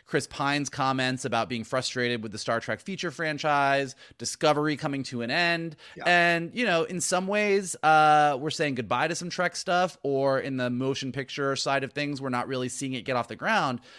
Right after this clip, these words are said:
Speaker 2: Yeah.
Speaker 1: But when you have something like Picard going on that is, uh, giving you the best of all the things that you loved watching Trek growing up, but also giving you a really compelling story in its own right,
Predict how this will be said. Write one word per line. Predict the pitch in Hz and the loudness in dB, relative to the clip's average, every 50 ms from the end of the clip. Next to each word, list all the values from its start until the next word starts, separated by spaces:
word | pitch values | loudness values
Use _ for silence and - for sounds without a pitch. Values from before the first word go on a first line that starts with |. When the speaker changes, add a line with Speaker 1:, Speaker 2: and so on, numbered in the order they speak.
| - - | -20 -16
Speaker 2:
Yeah. | - - | -10 -6
Speaker 1:
But | 147 | -4
when | 151 156 151 | -4 -2 -2
you | 143 | -2
have | 165 196 214 | -2 -2 -2
something | - 247 233 214 214 | -2 -4 -4 -4 -4
like | 185 160 - | -4 -6 -6
Picard | - 139 - - 131 127 131 139 135 | -6 -8 -2 2 2 4 4 2 0
going | 120 120 117 117 113 110 | 0 0 0 0 -2 -2
on | 110 107 107 107 107 104 104 101 90 104 | -2 -2 -2 -2 -2 -4 -4 -6 -8 -6
that | 120 120 113 | -6 -4 -4
is, | 117 117 120 113 98 107 | -2 -4 -4 -4 -4 -2
uh, | 120 113 113 110 110 107 104 107 113 _ _ - _ _ - | -2 0 0 0 0 0 -2 -4 -8 _ _ -20 _ _ -2
giving | 123 156 160 180 196 | 0 2 2 2 2
you | 190 190 | 0 0
the | 156 151 | 0 0
best | 120 113 101 101 113 143 147 170 196 - - - - - - | -2 -4 -2 2 4 4 6 4 2 0 -4 -10 -10 -4 0
of | 143 143 139 135 135 131 131 120 113 - - | 2 4 4 4 4 4 2 0 -4 -2 0
all | 131 135 143 147 | 2 2 4 4
the | 156 147 | 2 0
things | - - 160 151 151 135 | -2 -4 -4 -4 -2 -4
that | 131 135 - | -4 -6 -6
you | 131 131 123 | -4 -4 -4
loved | 113 117 117 117 127 131 143 156 160 175 - 185 - | -2 0 2 2 4 4 4 2 0 -4 -10 -12 -4
watching | - 156 170 170 - 185 180 180 180 - - | 0 2 2 2 0 -2 -6 -6 -8 -10 -12
Trek | - - - 180 175 175 - | -6 -2 -2 -2 -2 -2 -2
growing | - 180 175 175 175 170 | 0 2 2 2 2 2
up, | 175 180 - - 131 | 0 0 0 -2 -4
but | 135 131 - - | -6 -6 -2 0
also | 131 135 139 - - 165 156 | 0 0 0 0 -2 -2 -4
giving | 139 113 123 131 117 135 135 139 | -4 -4 -4 -4 -2 -2 -4 -4
you | 143 143 147 147 151 143 - | -4 -4 -2 -2 -2 -2 -4
a | 127 | -4
really | 117 107 117 123 123 131 127 | -4 -2 -2 -2 -2 -2 -4
compelling | - 135 123 139 127 131 131 | -6 -6 -4 -2 -2 -2 -4
story | 120 - - 127 131 127 | -6 -4 -4 -2 -2 -2
in | 123 123 | -2 -4
its | 117 - | -4 -4
own | 123 120 127 | -4 -4 -4
right, | 135 147 156 160 160 170 170 | -2 -2 0 0 -2 -2 -4